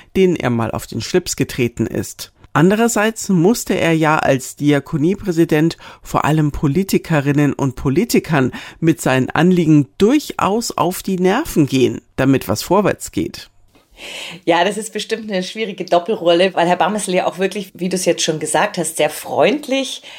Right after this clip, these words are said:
Speaker 2: gesprochen hat immer und sehr eigentlich auch zurückhaltend. Aber es muss schon auch so gewesen sein, dass er deutlich seine Position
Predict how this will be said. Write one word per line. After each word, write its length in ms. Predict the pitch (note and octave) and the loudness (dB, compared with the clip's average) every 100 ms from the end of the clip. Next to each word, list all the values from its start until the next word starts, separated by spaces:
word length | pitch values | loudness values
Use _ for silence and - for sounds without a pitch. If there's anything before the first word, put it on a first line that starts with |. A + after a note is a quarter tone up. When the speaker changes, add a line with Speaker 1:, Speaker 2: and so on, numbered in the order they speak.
| - | -10
Speaker 2:
gesprochen 640 | - - - F#3+ A3 C4 A#3 | -6 -6 -2 0 0 -2 0
hat 260 | G#3+ G#3 | 0 0
immer 540 | - F#3+ G3 G3 F#3+ - | -2 -4 0 4 4 2
und 160 | D3 | -6
sehr 400 | D3+ D#3 C#3+ C3 - - | -6 -4 -4 -6 -10 -8
eigentlich 380 | D#3+ F3+ F#3 F#3 | -2 0 0 -4
auch 80 | C3 D#3 - _ - | -12 -16 -18 _ -16
zurückhaltend. 960 | - D#3+ F#3+ - - B3+ B3+ C4 A3+ - | -8 -4 -4 -6 -2 0 0 -2 -12 -6
Aber 500 | F3+ F#3 F#3+ A3+ C#4 - | 0 0 2 0 0 -4
es 400 | - F3+ - - D#3+ | -4 -4 -8 -10 -4
muss 300 | F#3+ G3 - | -2 0 0
schon 260 | - C4 | 0 0
auch 220 | D#4+ G#3+ A#3 | 0 0 0
so 180 | B3+ A3 | -4 -4
gewesen 380 | G3 G#3 G#3+ | -4 -4 -4
sein, 220 | G3+ G3 F3+ | 0 2 2
dass 160 | F3+ | 2
er 80 | F3 | 0
deutlich 640 | D#3 E3+ D#3 D#3+ F3 F3+ - | 0 4 4 2 -2 -6 -8
seine 360 | E3+ E3+ D#3+ | -2 0 0
Position 960 | D#3+ F3 E3 D#3+ - - E3+ E3+ D#3+ | -4 -6 -6 -10 -8 -4 -2 -2 -6